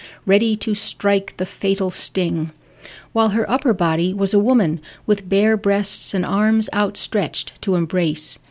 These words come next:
and nourish. The Sumerian goddess Ishtar was also scorpion, and it is through her that we find the scorpion's link to sexuality. Ishtar was called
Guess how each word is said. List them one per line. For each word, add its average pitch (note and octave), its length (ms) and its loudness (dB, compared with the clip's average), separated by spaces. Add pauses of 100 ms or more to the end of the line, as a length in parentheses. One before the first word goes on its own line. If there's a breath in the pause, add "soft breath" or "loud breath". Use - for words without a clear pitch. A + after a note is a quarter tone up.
and F3 180 0
nourish. E3+ 480 -2 (1000 loud breath)
The A3+ 100 -4
Sumerian A#3+ 520 4
goddess F3 400 -2
Ishtar E3 580 -2 (260 loud breath)
was A3 180 2
also G3+ 540 0
scorpion, E3+ 720 -2 (1300 loud breath)
and A3 120 4
it A#3 120 2
is A#3 180 0
through C#4 280 2
her A3+ 380 4
that F#3+ 180 0
we A3 160 0
find G#3 460 0
the F#3 120 -8
scorpion's G#3+ 640 2
link F#3+ 360 0
to F#3 100 -6
sexuality. F#3 840 -2 (1200 loud breath)
Ishtar B3+ 480 2
was A3 180 4
called G#3+ 480 2